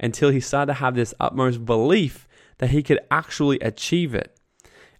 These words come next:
And then as soon as he did, six weeks after,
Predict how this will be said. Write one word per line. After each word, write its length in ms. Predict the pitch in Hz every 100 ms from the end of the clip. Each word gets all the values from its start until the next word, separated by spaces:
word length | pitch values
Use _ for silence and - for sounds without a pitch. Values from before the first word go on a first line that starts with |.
| -
And 120 | 117
then 140 | 117 113
as 80 |
soon 260 | - - 196
as 140 | 226
he 180 | - 220
did, 380 | 180 160 110 -
six 500 | - - - 185 -
weeks 320 | 151 160 175 - -
after, 580 | 139 151 156 - 85